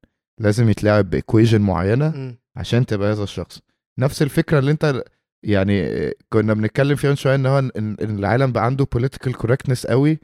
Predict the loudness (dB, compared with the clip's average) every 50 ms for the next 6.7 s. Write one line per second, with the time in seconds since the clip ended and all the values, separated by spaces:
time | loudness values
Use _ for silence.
0 | _ _ _ _ _ _ -8 -8 -4 -4 -4 -4 -4 -4 -4 -4 -6 _ _ -14
1 | -8 -6 -4 -2 0 0 0 -2 -2 -6 -8 -12 -16 -20 _ _ _ _ _ _
2 | _ _ _ _ _ -12 -10 -10 -10 -12 -16 _ _ _ _ _ -16 -14 -12 -12
3 | -14 -14 -16 _ -14 -12 -10 -10 -10 -12 -16 -20 -14 -10 -8 -6 -6 -6 -4 -4
4 | -4 -4 -6 -8 -14 _ _ _ _ _ _ _ _ _ _ _ _ _ _ -6
5 | -6 -4 -2 0 0 2 2 0 -2 -4 -6 -8 -6 -6 -4 -4 -4 -6 -6 -4
6 | -6 -6 -4 -4 -6 -6 -4 -4 -2 0 0 2 0 -2